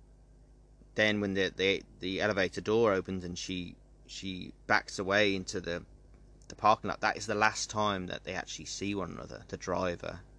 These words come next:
Um, and when the driver looks at her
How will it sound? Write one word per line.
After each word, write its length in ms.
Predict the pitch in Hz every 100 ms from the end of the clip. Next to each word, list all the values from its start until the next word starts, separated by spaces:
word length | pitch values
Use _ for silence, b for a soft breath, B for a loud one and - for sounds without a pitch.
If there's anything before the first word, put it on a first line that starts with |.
| -
Um, 360 | 90 85 85 -
and 240 | 104 98 90
when 140 | 95
the 80 | 87
driver 340 | 107 101 92
looks 560 | 92 92 - - - - - -
at 160 | - -
her 380 | 101 101 98